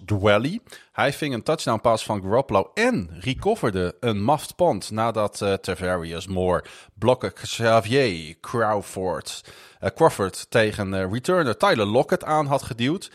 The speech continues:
En Dwelly was de eerste speler in de N F L die een touchdown pass ving. Een fumble recoverde in dezelfde wedstrijd sinds teamgenoot Carl Juszczyk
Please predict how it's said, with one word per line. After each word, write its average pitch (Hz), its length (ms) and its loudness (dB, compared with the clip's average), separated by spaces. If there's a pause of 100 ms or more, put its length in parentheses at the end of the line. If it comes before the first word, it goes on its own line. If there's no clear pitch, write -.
(200)
En 92 160 -6
Dwelly 92 380 2
was 82 180 -4
de - 60 -16
eerste 90 280 -10
speler 82 400 -8
in 95 120 -10
de 101 220 -10
N 90 80 -10
F - 60 -12
L 90 200 -2
die 82 140 -14
een 87 160 -14
touchdown 104 440 -4
pass 69 300 -4
ving. 95 260 -10 (460)
Een - 160 -12
fumble 190 460 0
recoverde 110 640 0
in 120 120 -4
dezelfde 104 540 0
wedstrijd 113 500 -2
sinds 214 420 -4
teamgenoot 98 640 -4
Carl 92 300 2
Juszczyk 120 640 -2